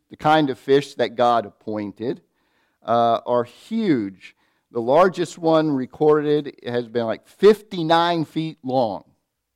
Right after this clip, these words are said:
Uh, typically, they're closer to, to thirty-nine feet, uh, in length, around fifteen tons.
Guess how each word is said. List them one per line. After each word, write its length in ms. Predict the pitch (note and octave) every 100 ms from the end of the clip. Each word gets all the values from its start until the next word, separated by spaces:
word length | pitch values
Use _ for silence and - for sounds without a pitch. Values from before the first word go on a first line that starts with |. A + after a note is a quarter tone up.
| _ _ _ _ _ _ _ _ _ _ -
Uh, 200 | A2 A2 -
typically, 500 | C#3+ C#3+ C3+ C3+ C3
they're 220 | A#2 A2+
closer 440 | - B2 B2 A#2+ A2
to, 360 | A2 A2 G2+ -
to 260 | - A2+
thirty-nine 680 | G2 B2 A#2 A#2 G#2+ A2 G2+
feet, 460 | - A2+ G#2+ F#2+ _ _ _ _ _ _
uh, 140 | F#2+ F#2
in 200 | F#2 F2+
length, 480 | G#2+ C#3+ D3 C3+ - _ _
around 380 | A2 C3+ C3 A2
fifteen 840 | - E3 E3+ - - E3 D3 C#3 B2
tons. 800 | - C3+ G#2 - _ _ -